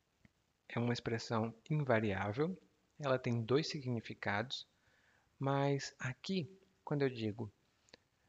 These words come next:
é, quando ele diz, na verdade, "Ah, tento pensar só no trabalho enquanto estou na empresa, de modo que o tempo voa e rapidinho dá cinco horas", de modo que é a mesma coisa que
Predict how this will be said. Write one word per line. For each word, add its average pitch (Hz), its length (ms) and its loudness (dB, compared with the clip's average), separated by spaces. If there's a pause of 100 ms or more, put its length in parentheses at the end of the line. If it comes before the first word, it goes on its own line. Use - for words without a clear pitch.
(260)
é, 110 120 -4
quando 151 280 0
ele 143 180 2
diz, 113 280 2
na 104 160 2
verdade, 98 560 -6 (440)
"Ah, 131 480 0
tento 151 240 0
pensar 127 360 2
só 127 160 0
no 123 120 2
trabalho 127 380 2
enquanto 113 360 -2
estou - 260 0
na 107 100 2
empresa, 127 560 2 (480)
de 135 160 2
modo 160 420 4
que - 160 -2
o 110 40 2
tempo 107 400 -2
voa 104 440 -2
e - 60 -14
rapidinho 107 600 -2
dá 101 140 -2
cinco - 360 -4
horas", 160 380 0 (800)
de 160 120 0
modo 170 340 4
que 190 360 -2 (400)
é 151 60 0
a 151 40 2
mesma 175 380 4
coisa 160 400 0
que 131 440 -6